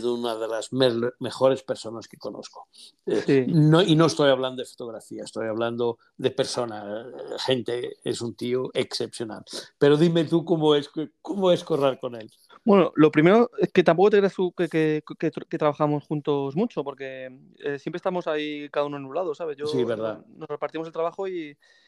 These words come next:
Speaker 2: y pocas veces trabajamos juntos.
Speaker 1: Qui-, quizás,
Speaker 2: Pero
Speaker 1: eh, eh, esa es la, <laughs> es el secreto de una buena
Speaker 2: <laughs>
Speaker 1: relación.
Speaker 2: Como los matrimonios, ¿no? <laughs> Sí.
Speaker 1: Sí, de un buen matrimonio.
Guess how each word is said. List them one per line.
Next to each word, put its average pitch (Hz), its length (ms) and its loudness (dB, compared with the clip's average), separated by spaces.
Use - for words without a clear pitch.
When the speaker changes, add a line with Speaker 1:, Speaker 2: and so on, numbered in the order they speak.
Speaker 2:
y 147 100 -14
pocas 170 280 0
veces 175 180 -4
trabajamos 143 400 -4
juntos. 170 360 -8
Speaker 1:
Qui-, - 140 -14
quizás, 151 380 2
Speaker 2:
Pero 160 280 6
Speaker 1:
eh, 147 60 4
eh, - 120 -2
esa 180 440 -2
es 151 160 -2
la, 131 220 -2
<laughs> - 200 -16
es 190 200 -2
el 175 160 -4
secreto 147 400 -6
de 208 200 0
una 147 200 -6
buena 220 220 6
Speaker 2:
<laughs> 170 80 -10
Speaker 1:
relación. - 340 0
Speaker 2:
Como 185 140 4
los 170 100 6
matrimonios, 170 560 6
¿no? 185 240 0
<laughs> - 40 -20
Sí. - 260 -2
Speaker 1:
Sí, 180 160 8
de 185 100 6
un 180 100 4
buen 185 180 4
matrimonio. 160 520 -4